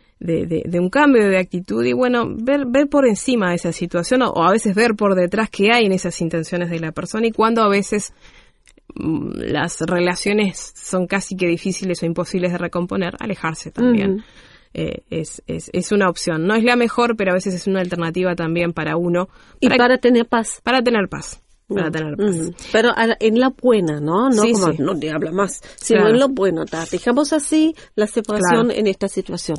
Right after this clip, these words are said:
Speaker 1: Es
Speaker 2: mejor".
Speaker 1: lo mejor, es lo mejor. Sonia, eh, nos quedamos sin tiempo,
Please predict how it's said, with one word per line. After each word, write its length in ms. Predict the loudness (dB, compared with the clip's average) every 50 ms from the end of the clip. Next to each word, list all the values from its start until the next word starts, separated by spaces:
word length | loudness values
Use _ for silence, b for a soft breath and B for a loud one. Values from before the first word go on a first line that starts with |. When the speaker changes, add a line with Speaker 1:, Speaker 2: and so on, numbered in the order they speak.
| -2 -4
Speaker 1:
Es 60 | 0 0
Speaker 2:
mejor". 220 | 2 4 4 4
Speaker 1:
lo 60 | 4 2
mejor, 320 | 0 0 -4 -8 -10 -12 -14 _ _ _ -12
es 120 | -10 -8 -8
lo 80 | -8 -8
mejor. 260 | -10 -12 -14 -16 -16 -16 B B B B B B B B B B B
Sonia, 320 | 0 2 4 6 6 6 4 4
eh, 80 | 4
nos 280 | 4 6 6 4 4 4
quedamos 280 | 4 4 4 4 4 4
sin 160 | 2 2 2
tiempo, 420 | 4 4 6 6 6 6 4 2